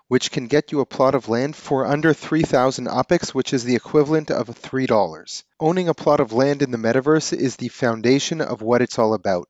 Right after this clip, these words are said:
By owning land, you can create a building and set your home address to start building your identity. You can manufacture a factory in order to start creating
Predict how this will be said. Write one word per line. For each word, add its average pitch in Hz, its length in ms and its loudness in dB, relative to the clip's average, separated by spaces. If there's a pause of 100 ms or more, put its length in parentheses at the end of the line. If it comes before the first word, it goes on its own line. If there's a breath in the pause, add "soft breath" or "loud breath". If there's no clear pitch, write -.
By 127 240 2
owning 160 420 -2
land, 147 320 0
you 143 80 -2
can 139 160 -10
create 147 300 0
a 131 60 4
building 139 520 0
and 120 220 -8
set - 260 -2
your 127 120 0
home 131 260 -6
address 120 520 2
to - 160 -10
start 131 340 0
building 127 280 0
your 107 160 0
identity. 135 560 0 (300 loud breath)
You 127 140 -4
can 127 180 -10
manufacture 139 680 0
a 107 40 2
factory 156 640 0
in 127 220 -6
order 127 240 0
to - 140 -12
start - 340 0
creating 135 540 0